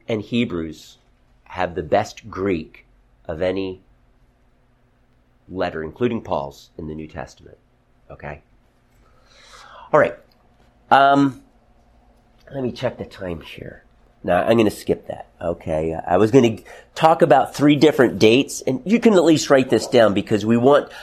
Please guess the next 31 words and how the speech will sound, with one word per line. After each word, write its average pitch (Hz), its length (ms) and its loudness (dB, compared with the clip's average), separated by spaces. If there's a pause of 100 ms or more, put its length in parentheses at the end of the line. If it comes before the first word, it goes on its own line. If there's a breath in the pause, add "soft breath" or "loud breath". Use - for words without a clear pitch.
I 123 100 4
wanted 147 420 4
to 117 480 0 (160 loud breath)
also 123 460 0
look 113 400 -2 (100)
at, 101 220 -8
or 104 140 2
at 98 200 -4
and 98 140 -4
establish 101 920 -2 (280 soft breath)
the 87 240 -6 (260)
proximate 120 680 -2
date 110 460 0 (400 soft breath)
of 92 720 0 (440)
Jesus' 110 460 -4
crucifixion. 90 800 -4
And 78 140 -4
I'm 110 120 2
gonna 156 120 2
throw 147 320 2
out 131 160 2
the 123 60 -6
date 110 260 -2
thirty 107 480 -2
A 92 140 -2
D, 85 280 -6
and 78 100 -4
there's 85 200 -6
reasons 95 440 -8
for 101 340 0
that. 76 340 -6